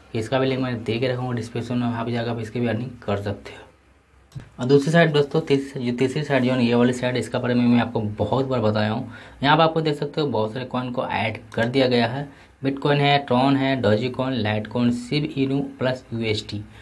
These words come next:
तो आप किसी भी coin में विड्रॉ ले सकते हो। तो अगर select करोगे यहाँ Bitcoin तो वन हंड्रेड देख सकते हो इतना मुझे मिल जाता है। मैं यहाँ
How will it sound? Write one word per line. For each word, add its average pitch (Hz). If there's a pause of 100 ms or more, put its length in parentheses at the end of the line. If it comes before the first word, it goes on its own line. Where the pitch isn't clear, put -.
(140)
तो 131
आप 139
किसी 139
भी 147
coin 131
में 131
विड्रॉ 113
ले 120
सकते 127
हो। 120
तो 120
अगर 110
select 120
करोगे 120
यहाँ 104
Bitcoin 117 (280)
तो 117
वन 127
हंड्रेड 127
देख 107
सकते 120
हो 117
इतना 110
मुझे 120
मिल 113
जाता 110
है। 120
मैं 117
यहाँ 104